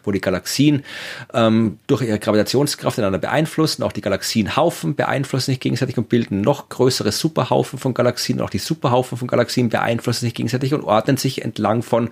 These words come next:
noch größeren Strukturen an. Und diese sind eher so fadenförmig. Ja, das sind die Filamente. Das heißt, das Universum auf so größter Ebene betrachtet besteht aus gigantischen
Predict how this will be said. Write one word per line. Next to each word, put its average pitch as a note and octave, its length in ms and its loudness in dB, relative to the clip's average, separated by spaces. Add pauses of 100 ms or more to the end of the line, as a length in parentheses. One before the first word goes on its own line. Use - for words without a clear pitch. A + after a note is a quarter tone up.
(380)
noch G#2+ 360 2
größeren C3 460 0
Strukturen - 600 -2
an. C#3 220 0
Und A2 220 -2
diese C3+ 220 0
sind - 260 -4
eher F#2+ 120 0
so G2+ 120 -2
fadenförmig. C#3 1200 0
Ja, A2+ 140 0
das - 160 -4
sind A#2+ 160 -10
die G2+ 60 -4
Filamente. G#2 760 0 (400)
Das - 140 -4
heißt, A2+ 240 0
das - 180 -2
Universum A#2 720 2
auf - 360 -2
so - 280 -6
größter A2+ 500 0
Ebene A2 260 2
betrachtet - 640 -2
besteht - 360 -2
aus - 320 0
gigantischen B2+ 800 0